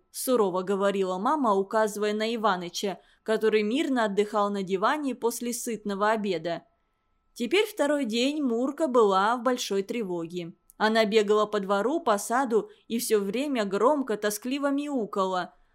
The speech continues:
Мама решила, что у нее родились котята, и их кто-то выбросил. «Какие безжалостные», говорила мама. «Кому они помешали?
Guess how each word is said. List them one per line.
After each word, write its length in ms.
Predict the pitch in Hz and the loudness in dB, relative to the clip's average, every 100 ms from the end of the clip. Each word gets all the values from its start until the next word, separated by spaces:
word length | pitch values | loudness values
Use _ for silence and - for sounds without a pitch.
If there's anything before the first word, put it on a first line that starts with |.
| _ _ | _ _
Мама 340 | 277 359 339 311 | 0 0 2 0
решила, 580 | 302 269 339 330 302 285 | -2 -4 -4 -2 -2 -4
что 200 | - 277 | -6 -2
у 40 | |
нее 180 | 285 285 | -2 -2
родились 440 | 262 277 285 277 | -2 -2 -2 -2
котята, 680 | 277 269 311 285 254 196 175 - _ - | -2 -2 -2 -2 -2 -4 -4 -10 _ -8
и 300 | 226 226 254 | -6 -2 -2
их 160 | 254 - | -2 -4
кто-то 440 | 262 240 247 240 | 0 2 2 2
выбросил. 800 | 277 240 202 190 - 190 170 - _ _ _ _ - | 0 0 0 -2 -2 -4 -4 -10 _ _ _ _ -6
«Какие 640 | 214 208 233 247 240 233 | -4 -4 -6 -4 -4 -4
безжалостные», 1300 | 196 233 220 226 247 220 202 202 - 208 196 175 _ _ - | -4 -4 -2 2 4 4 2 -2 -4 -2 -2 -4 _ _ -6
говорила 580 | 196 202 202 208 196 208 | 0 2 2 2 2 2
мама. 460 | 208 190 190 180 - _ _ | 0 0 -2 -4 -8 _ _
«Кому 380 | 277 285 294 269 | 0 0 2 2
они 240 | 220 214 | 2 0
помешали? 800 | 208 233 262 269 262 208 190 180 | -2 0 0 0 0 2 0 -6